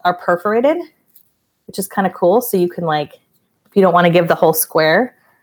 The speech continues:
you can rip it apart. And they're perforated,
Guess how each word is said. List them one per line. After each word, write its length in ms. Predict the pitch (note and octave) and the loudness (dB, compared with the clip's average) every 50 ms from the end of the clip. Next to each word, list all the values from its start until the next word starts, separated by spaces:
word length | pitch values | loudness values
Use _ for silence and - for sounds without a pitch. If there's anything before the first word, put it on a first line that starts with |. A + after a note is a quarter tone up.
| _ _ - | _ _ -6
you 120 | G3 F#3+ F#3 | -6 -6 -6
can 340 | - F3+ E3 D#3+ D#3 D3 - _ _ _ _ _ _ - | -4 -6 -6 -6 -6 -10 -12 _ _ _ _ _ _ -12
rip 320 | F3+ F3+ F3+ F#3+ F#3 G#3 | -6 -2 0 0 0 2
it 60 | E3+ | 0
apart. 600 | D#3 - - - E3+ F3+ A#3 D4 - - - - _ _ _ _ _ _ _ _ _ _ _ _ _ _ _ _ _ _ - | 0 -2 0 -2 0 2 2 0 -2 -6 -16 -18 _ _ _ _ _ _ _ _ _ _ _ _ _ _ _ _ _ _ -6
And 140 | B3+ C4 D4 | -4 -2 0
they're 100 | F4+ F#4+ | 0 -2
perforated, 960 | F#4 - G#4+ A#4 A#4+ A#4+ A4+ G4+ F#4+ F#4 F4+ F4 E4+ D#4 C#4+ C4 A3+ A3+ A#3 | -2 0 0 0 2 2 2 2 4 4 4 4 4 6 4 4 4 2 -2